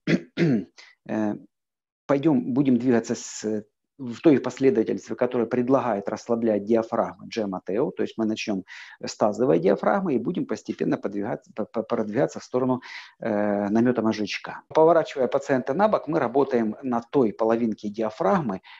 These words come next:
которая находится, э, в-, в-, выше, то есть которая, э, э, на, не опирается на кушетку. То есть в данном случае,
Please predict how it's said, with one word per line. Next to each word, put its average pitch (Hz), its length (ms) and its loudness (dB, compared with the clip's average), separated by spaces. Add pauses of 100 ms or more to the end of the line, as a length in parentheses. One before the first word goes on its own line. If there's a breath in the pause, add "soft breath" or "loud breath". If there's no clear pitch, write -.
которая 147 420 0
находится, 131 760 0 (260 loud breath)
э, 107 300 0
в-, 107 560 -6 (160)
в-, 135 440 -2
выше, 120 320 2
то - 120 -6
есть 104 140 -6
которая, 160 500 0
э, 113 360 0
э, 104 340 -6 (800)
на, 131 320 0 (260)
не 120 320 0
опирается 127 520 -2
на 113 240 0 (220 loud breath)
кушетку. - 520 -8 (260 loud breath)
То 127 60 -2
есть 117 120 -4
в 123 40 -14
данном 190 280 0
случае, 139 540 -2